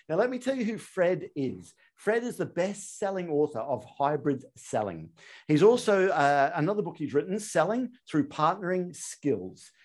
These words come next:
And Fred talks about the evolution of the sales process. Uh, before we did this podcast, we were talking about Fred, about how selling has evolved in the times. And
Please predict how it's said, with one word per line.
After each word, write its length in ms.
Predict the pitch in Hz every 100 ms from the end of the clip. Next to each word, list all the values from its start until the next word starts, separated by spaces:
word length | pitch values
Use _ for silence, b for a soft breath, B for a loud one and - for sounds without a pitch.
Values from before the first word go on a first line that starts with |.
| b -
And 400 | 151 156 151 156
Fred 300 | 160 240 -
talks 340 | 262 277 -
about 640 | 247 190 - 104 101 202 - _ _ -
the 160 | 170 - -
evolution 840 | 214 214 247 180 156 - 165 165 143
of 120 | 131
the 120 | 143
sales 600 | 139 - 135 127 135 131 -
process. 580 | - 113 107 87 82 - b b b -
Uh, 120 | 143
before 320 | 170 170 277
we 100 | 285
did 200 | 247 220
this 140 | 190
podcast, 600 | - 160 147 110 87 -
we 80 | 151
were 80 | 156
talking 320 | 156 240 247
about 280 | 226 190 -
Fred, 360 | - 143 135 131
about 340 | 123 120 120 _ _
how 120 | 135
selling 380 | 127 - 160 165
has 200 | 143 131
evolved 520 | 117 92 120 123 113
in 80 | 123
the 80 | 110
times. 420 | 110 110 104 101
And 140 | 110